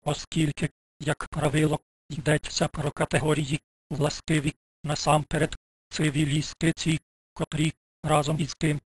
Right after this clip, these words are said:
використовуються і в галузях публічно-правового спрямування, правочин, представництво, договір, збитки, речові права тощо.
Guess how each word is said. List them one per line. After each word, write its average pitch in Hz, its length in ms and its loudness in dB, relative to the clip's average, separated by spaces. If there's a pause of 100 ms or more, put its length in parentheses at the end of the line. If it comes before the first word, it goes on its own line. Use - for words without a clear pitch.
(240)
використовуються 151 1160 -2
і 165 60 2
в 127 40 -4
галузях 147 560 2
публічно-правового 147 1300 -2
спрямування, 151 840 0 (200)
правочин, 151 680 2 (360)
представництво, 151 1120 -2 (300)
договір, 151 500 -2 (320)
збитки, 156 560 -2 (320)
речові 151 440 0
права 147 400 2
тощо. - 460 -2